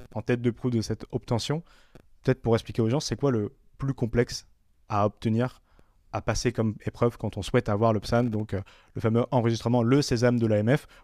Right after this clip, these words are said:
pour pouvoir, euh, discuter avec le public français. C'est quoi le, le point le plus complexe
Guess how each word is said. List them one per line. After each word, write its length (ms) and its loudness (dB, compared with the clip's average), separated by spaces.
pour 100 -10
pouvoir, 300 4
euh, 240 -2
discuter 360 -4
avec 100 0
le 80 -4
public 180 0
français. 220 -2
C'est 100 -2
quoi 140 4
le, 260 2
le 220 4
point 240 2
le 80 2
plus 160 -8
complexe 580 -4